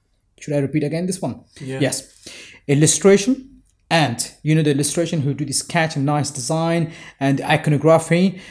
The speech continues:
Speaker 1: So the illustration and photography, yes, photography can play a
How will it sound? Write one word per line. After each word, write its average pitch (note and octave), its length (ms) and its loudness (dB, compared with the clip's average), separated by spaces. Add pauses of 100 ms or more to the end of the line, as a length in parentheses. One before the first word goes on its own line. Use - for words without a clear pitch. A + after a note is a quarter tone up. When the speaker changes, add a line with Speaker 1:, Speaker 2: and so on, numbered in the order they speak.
Speaker 1:
So - 100 -4
the C#3 80 4
illustration D#3 800 2 (160)
and G#3+ 560 4
photography, A#2+ 840 -2
yes, - 320 -4
photography F3+ 1160 4
can D3+ 420 0
play C#3 220 2
a C3 320 -6